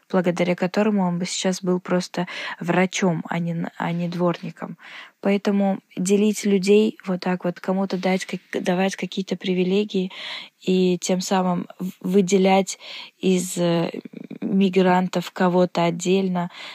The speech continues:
с особенностями и так далее. Нет, я считаю, что это неправильно, этого делать не надо. И более того, я вам скажу, что большинство против такого, потому что это я-, явное, э,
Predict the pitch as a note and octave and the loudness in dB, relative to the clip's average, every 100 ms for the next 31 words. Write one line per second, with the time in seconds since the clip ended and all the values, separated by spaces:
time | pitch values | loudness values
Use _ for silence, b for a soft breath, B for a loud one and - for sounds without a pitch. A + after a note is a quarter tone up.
0 | B - - - F#3 G3 G3 G3 F#3 F3+ | B -20 -8 -4 -2 0 0 2 0 0
1 | - F3 E3+ F3 E3+ - F#3 - A#3+ A3+ | -2 -2 -2 -2 -2 -4 -4 -2 -2 0
2 | G3 F3 E3+ A3 B3+ - G#3 - G3 - | 0 0 0 -2 -2 -2 -4 -2 -4 -4
3 | - F3+ - A#3+ C4+ B3 G#3+ B B B | -4 -4 0 0 2 2 0 B B B
4 | B G3+ - F#3+ F3+ F#3 F3+ F3 F3+ F3 | B -8 -2 0 2 2 2 0 -2 0
5 | G3+ A3+ G#3 B B B - - G3 F#3+ | 0 2 0 B B B -6 -2 2 4
6 | G#3+ G#3 F#3+ F3+ F3+ F3+ F3+ - F#3+ G3 | 4 4 2 2 2 2 0 -2 -2 -2
7 | - F#3 F3 G3+ - F#3+ - F3 E3+ E3+ | -2 -2 0 0 -2 -4 -2 -2 0 -4
8 | E3 - - F3+ F#3 A3 A3+ - F3+ F3 | -4 -6 -10 -8 -2 -2 -4 -8 -6 -6
9 | - F3+ B B B B - F#3+ - F3+ | -6 -8 B B B B -8 -6 -2 0
10 | F#3 F#3+ - - F#3 G3+ G3+ G3+ F#3 F3+ | 2 2 0 -4 0 4 2 2 0 0
11 | F3+ B B B B B - - F#3 F3+ | -2 B B B B B -16 -8 -4 -4